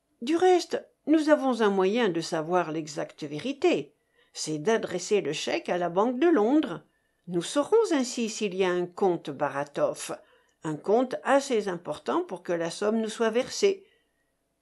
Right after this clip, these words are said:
Monsieur le Président, je vous en prie », spécifia Nelly Rose, « demandez seulement des renseignements,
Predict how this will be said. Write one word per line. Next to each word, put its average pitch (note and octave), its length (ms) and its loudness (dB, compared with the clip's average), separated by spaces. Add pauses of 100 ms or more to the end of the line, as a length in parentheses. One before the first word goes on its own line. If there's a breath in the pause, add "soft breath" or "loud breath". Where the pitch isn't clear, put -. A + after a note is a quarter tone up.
(560)
Monsieur G#3+ 300 -2
le F3+ 60 -8
Président, G3 680 -4
je D#4 160 -2
vous D4 180 2
en G3+ 140 2
prie », G3 480 -2 (280)
spécifia A3 800 -6
Nelly F3 320 -2
Rose, « - 480 -8 (500 soft breath)
demandez D4+ 560 4
seulement D4 540 4
des A#3 140 2
renseignements, F3+ 840 -2